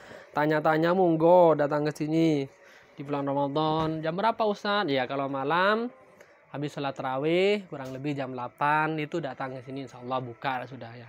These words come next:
Sampai jam sembilan, jangan malam-malam ya saya. Kalau malam-malam nanti kami nggak bangun sahurnya.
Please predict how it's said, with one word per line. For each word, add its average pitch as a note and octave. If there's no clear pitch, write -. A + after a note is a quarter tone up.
Sampai C#3+
jam D3+
sembilan, F3
jangan E3+
malam-malam E3+
ya D3+
saya. C3+
Kalau D3+
malam-malam D#3+
nanti E3+
kami E3
nggak C#3+
bangun D3
sahurnya. B2+